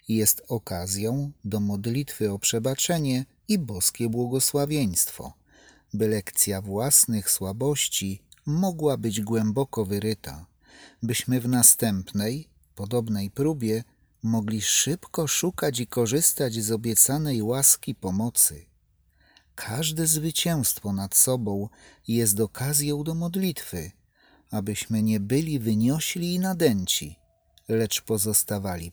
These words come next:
pokorni i czujni na następny atak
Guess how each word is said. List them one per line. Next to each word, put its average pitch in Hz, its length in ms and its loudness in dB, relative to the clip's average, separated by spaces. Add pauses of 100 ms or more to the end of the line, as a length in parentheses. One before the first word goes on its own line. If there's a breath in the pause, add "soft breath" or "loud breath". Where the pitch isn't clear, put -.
(100)
pokorni 147 960 0
i 151 100 -4
czujni 110 720 0 (300)
na 107 120 0
następny 104 840 2
atak 117 560 -4